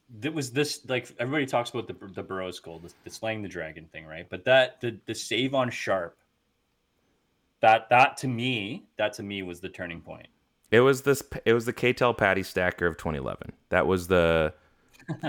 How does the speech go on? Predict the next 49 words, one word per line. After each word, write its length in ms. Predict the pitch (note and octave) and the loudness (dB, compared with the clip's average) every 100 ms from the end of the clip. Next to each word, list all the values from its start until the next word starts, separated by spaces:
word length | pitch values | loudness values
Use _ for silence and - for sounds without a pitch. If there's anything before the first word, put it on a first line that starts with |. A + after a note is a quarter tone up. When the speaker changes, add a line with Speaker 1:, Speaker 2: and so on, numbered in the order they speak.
| B2 | 2
Speaker 2:
that 200 | G2+ A2 | 4 6
was, 360 | A#2 G#2+ - - | 4 2 -6 -2
Speaker 1:
<laughs> 60 | |
Speaker 2:
that 180 | G2+ G2 | 4 4
was 160 | A#2 A2+ | 4 2
the 100 | A2 | 0
Kirk 300 | - G#2 - | 4 2 4
McLean 440 | A2+ - F#2+ F2+ | 0 2 2 2
two 180 | - F#2+ | 0 -2
point 280 | - F#2 F2 | 0 0 2
oh. 260 | E2 D#2+ D2+ | 2 0 2
Speaker 1:
Yeah, 140 | G#2 | 2
that 180 | G2+ A2+ | 4 2
was 180 | A#2 A#2+ | 2 -4
the 80 | A#2+ | -6
signature, 560 | - A#2+ A2+ - F2+ E2+ | -4 -4 -4 -4 -6 -4
right? 240 | F2+ G#2 | -4 -4
I 40 | |
mean, 220 | F#2+ G#2 B2+ | -4 -2 -4
it's 200 | C3 C#3+ | -2 2
not 180 | B2+ | 2
gonna 120 | C#3 A#2+ | 2 -2
be 120 | A2+ | -4
remembered 420 | G2 F#2 F2+ G2+ | -4 -6 -6 -4
like 200 | G2 F#2+ | -6 -6
that, 160 | G2 G2+ | -6 -4
I 80 | |
don't 200 | G2 G2 | -4 -8
think, 240 | - G2+ - | -12 -14 -12
but 220 | - D2+ - _ - - | -10 -10 -12 _ -12 -8
Speaker 2:
It 120 | F2 | 0
should 200 | G2+ G2+ | 2 2
be. 140 | F2 | 0
It 100 | E2 | -2
Speaker 1:
man, 80 | F#2+ | -2
Speaker 2:
was 120 | F#2+ | 0
the 80 | G2+ | 0
Speaker 1:
for 60 | G2 | 2
Speaker 2:
same 260 | A2 G#2+ | 4 4
Speaker 1:
me, 20 | G#2+ | 4
for 120 | C3 | 6
me, 120 | C#3+ | 6
Speaker 2:
save. 80 | A#2 | 6
Speaker 1:
it 120 | G#2 | 2
was. 360 | F#2+ F#2 E2 - | 0 0 -2 4
Speaker 2:
It 80 | A#2+ | 6
was 160 | A#2+ A2 | 6 4
the 100 | A2 | 0
same 840 | - - - B2+ A#2+ A#2 A#2 A#2 | 2 0 4 6 6 4 2 -2